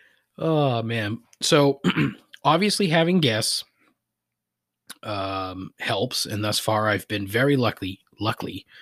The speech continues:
Oh, boy, we're off to a fucking great start, eh? Eh?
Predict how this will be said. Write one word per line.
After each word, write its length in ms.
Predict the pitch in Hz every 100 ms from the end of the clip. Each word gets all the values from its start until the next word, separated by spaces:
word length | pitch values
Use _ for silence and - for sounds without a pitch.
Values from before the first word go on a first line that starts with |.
| - - _ _ -
Oh, 240 | 131 117
boy, 380 | 92 104 98 - -
we're 180 | 107 113
off 160 | 110
to 140 | - 90
a 80 |
fucking 600 | - - 120 - 101 92 -
great 420 | 110 110 107 -
start, 380 | - 101 92 92
eh? 160 | 104 131 _ _ _ _ _ _ -
Eh? 180 | 110